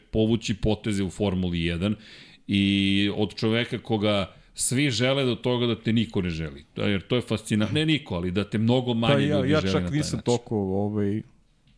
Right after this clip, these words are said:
Speaker 2: negativan naspram njegovih odluka.
Speaker 1: Pa,
Speaker 2: Meni je, meni je više
Speaker 1: meni je
Speaker 2: odluka
Speaker 1: odlazak
Speaker 2: odlaska
Speaker 1: iz
Speaker 2: iz
Speaker 1: Renaulta.
Speaker 2: Alpine, pa to,
Speaker 1: Pa to je
Speaker 2: to.
Speaker 1: meni najveća odluka,
Speaker 2: A
Speaker 1: ne to što je
Speaker 2: odlazak,
Speaker 1: napustio Red
Speaker 2: odlazak
Speaker 1: Bull.
Speaker 2: iz Red Bulla, apsolutno sam onako podržao
Speaker 1: Isto.
Speaker 2: kao...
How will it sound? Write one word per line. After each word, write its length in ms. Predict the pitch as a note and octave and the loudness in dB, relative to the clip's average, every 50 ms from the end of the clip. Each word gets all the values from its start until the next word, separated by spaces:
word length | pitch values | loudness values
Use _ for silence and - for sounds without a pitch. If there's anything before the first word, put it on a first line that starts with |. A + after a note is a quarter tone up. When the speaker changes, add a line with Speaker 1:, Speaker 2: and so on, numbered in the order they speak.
| _ - | _ 0
Speaker 2:
negativan 640 | A#2 A#2+ B2 B2 A#2 A2 - - A#2 G2+ G2 G2 | 2 2 4 4 2 0 -2 -2 -2 -2 0 0
naspram 340 | G2 G2 F#2+ - - A2+ G#2+ | 0 -2 -4 -4 -4 -2 0
njegovih 360 | G#2 G#2 G2+ G#2 G2 F2+ - | 0 0 0 0 -2 -2 -2
odluka. 340 | - E2 D#2 - - - - - _ _ _ - - - - - - _ | -2 -4 -4 -4 -10 -16 -20 -20 _ _ _ -20 -20 -20 -20 -20 -20 _
Speaker 1:
Pa, 60 | - A#2+ | -2 0
Speaker 2:
Meni 220 | A#2+ B2+ C3 C3 | 2 2 2 0
je, 80 | C3+ B2+ | 0 0
meni 240 | B2 C3+ C#3 C#3+ C#3+ | 2 0 0 0 0
je 80 | C#3+ C#3 | 0 0
više 280 | C3 D3+ D3 - - | 0 0 -2 2 4
Speaker 1:
meni 220 | - - E3 - C#3 | 4 4 6 4 4
je 80 | A3 | 4
Speaker 2:
odluka 40 | F#3+ F#3 | 4 4
Speaker 1:
odlazak 200 | F#3 - C#3 C#3 | 4 4 4 4
Speaker 2:
odlaska 140 | C3+ D3+ E3 | 4 2 2
Speaker 1:
iz 60 | D3+ C#3 | 2 4
Speaker 2:
iz 60 | D3 | 4
Speaker 1:
Renaulta. 240 | C#3+ C3 B2+ C3 F#3+ | 4 4 4 4 4
Speaker 2:
Alpine, 280 | D3+ C#3 D3 C3+ F#2+ D2 | 4 4 2 0 -2 -6
pa 220 | - - G#2+ G#2+ | -4 -4 -4 -4
to, 200 | - - - - | -4 -2 -2 0
Speaker 1:
Pa 100 | A#2+ F2+ | 0 4
to 80 | - C#3 | 6 6
je 60 | G3 | 6
Speaker 2:
to. 100 | A3+ G3+ | 6 4
Speaker 1:
meni 200 | F#3 F3 D#3+ C#3 | 2 2 0 0
najveća 400 | B2+ B2 A#2+ A#2+ A2+ - - G#2+ | 0 0 0 0 -2 -2 0 0
odluka, 340 | G#2 G2 F2 F2+ - - F#2+ | 0 0 0 -4 -2 -2 0
Speaker 2:
A 20 | F#2+ | 2
Speaker 1:
ne 160 | - G2+ G#2+ | 4 4 6
to 180 | B2+ D3+ F#3 | 6 6 4
što 80 | E3+ G#3+ | 4 4
je 60 | F3+ | 4
Speaker 2:
odlazak, 60 | F#3 | 4
Speaker 1:
napustio 320 | F#3+ F3+ - F3+ F3 - C3+ | 2 2 2 2 2 4 4
Red 80 | F#3+ E3+ | 4 4
Speaker 2:
odlazak 280 | D#3 - E3+ D3 D#3 | 4 4 4 4 4
Speaker 1:
Bull. 140 | D3 A#2 D3 | 4 4 2
Speaker 2:
iz 140 | C#3+ B2 B2+ | 2 2 4
Red 180 | E3 F3+ E3 B2 | 4 4 4 2
Bulla, 240 | C3 D#3+ F3 D#3 C3+ | 2 2 4 4 2
apsolutno 480 | B2 - - D3 D3+ E3 E3 - C3+ | 0 0 2 2 2 2 2 -4 -12
sam 380 | A#2+ - - B2+ B2 B2 A2 G#2+ | -12 -4 -2 -2 -2 -2 -2 -2
onako 360 | B2+ C3 C3 C3 C3 - - | -2 -2 0 -2 -2 -2 -4
podržao 500 | A2+ - C#3 D3 D3+ D3 C3 A2+ A#2 A2+ | -2 2 0 2 2 0 0 4 4 4
Speaker 1:
Isto. 160 | C3 C3+ B2+ | 6 4 2
Speaker 2:
kao... 400 | B2 A#2+ A#2+ A#2+ A#2 A2+ - - | 2 2 2 2 0 -2 -4 -8